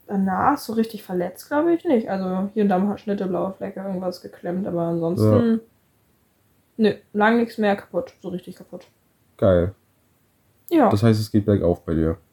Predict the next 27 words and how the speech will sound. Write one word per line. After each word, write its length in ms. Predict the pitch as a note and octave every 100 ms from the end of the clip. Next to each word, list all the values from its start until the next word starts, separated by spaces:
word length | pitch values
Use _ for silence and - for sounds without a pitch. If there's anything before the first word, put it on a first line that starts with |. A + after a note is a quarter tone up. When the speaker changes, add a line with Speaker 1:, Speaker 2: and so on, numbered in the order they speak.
| _ _ _ _ -
Speaker 1:
Ja, 320 | B3 E4+ C#4
geht's 200 | A#3+ B3
ja 60 | A#3+
schon 180 | A3+ G#3+
letztes 260 | G3 G3+
Jahr 200 | B3+ C#4 A3
so, 180 | F#3+
geht's 220 | G3+ - G#3
ja 60 |
bergauf. 320 | G3+ G3+ - G3+
Speaker 2:
<laughs> 140 | - - - - - _ -
Speaker 1:
Also 140 | A3
ich 160 | G#3 G#3
bin 120 | G#3+
ja 100 | G#3+
eigentlich 400 | F#3 G3+ C4 C4
Speaker 2:
Trotzdem 320 | - A#3+ - A2+
bist 160 | A#2
du 60 | B2
zwischendurch 340 | A#2+ A#2+ A2+ A2
immer 140 | G2+
noch 100 | G2+
mal 100 | F#2
rückfällig. 560 | F2+ E2+ E2+ E2+ - _ _ _ _ -
Speaker 1:
Ja, 400 | C4 C#4 D#4+ D#4+
ja, 80 | B3
ja. 360 | A3+ G#3+ B3